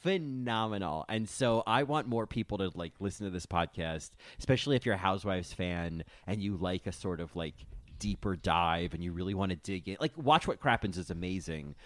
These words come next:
but this is so, like, it's still funny, but it's more kind of like a, um,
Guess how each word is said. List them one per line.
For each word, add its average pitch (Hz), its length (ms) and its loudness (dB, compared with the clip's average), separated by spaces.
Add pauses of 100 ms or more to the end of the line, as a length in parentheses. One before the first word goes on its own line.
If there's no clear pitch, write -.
(160)
but - 180 -4
this 131 220 0
is 113 80 -2
so, 107 480 6
like, 127 180 4
it's 127 120 -2
still 151 180 2
funny, 131 480 2
but 92 160 -2
it's - 180 -4
more 87 720 0 (400)
kind 110 200 0
of 85 140 -4
like 87 240 -2
a, 80 360 -2 (480)
um, 78 500 -4